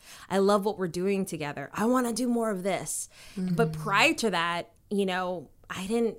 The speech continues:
Speaker 1: I didn't know. I really didn't know. And honestly, one of my E Ps, it was Thomas Lennon, who people may know from Reno nine one one. He plays Lieutenant Dangle, who is the short shorts. <laughs> He, he, he was like,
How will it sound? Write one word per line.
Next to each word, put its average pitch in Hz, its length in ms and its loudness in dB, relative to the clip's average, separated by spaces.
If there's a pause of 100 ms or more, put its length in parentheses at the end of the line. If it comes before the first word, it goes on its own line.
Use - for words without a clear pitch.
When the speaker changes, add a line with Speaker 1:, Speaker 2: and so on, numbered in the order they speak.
(140)
Speaker 1:
I 190 100 0
didn't 214 220 4
know. 202 560 2
I 185 80 -12
really 208 200 0
didn't 185 180 -4
know. 208 160 0
And 208 180 0
honestly, 247 600 2 (360)
one 226 180 2
of 254 60 2
my 254 200 2
E 220 160 -2
Ps, 202 680 -4
it - 100 -6
was 165 140 -4
Thomas 180 460 -2
Lennon, 156 480 -4
who 165 400 -2
people 190 240 -4
may 170 160 0
know 156 320 0
from 151 560 -4
Reno 175 320 0
nine 160 240 -2
one 151 200 -2
one. 147 360 -4
He 180 180 -10
plays 151 540 -4 (440)
Lieutenant 175 400 0
Dangle, 147 600 -4
who 170 100 -2
is 156 100 -2
the 165 60 -6
short 147 220 -6
shorts. 135 440 -6
<laughs> 254 60 2 (720)
He, 247 80 2
he, 233 560 10 (280)
he 320 140 6
was 311 200 8
like, 254 340 6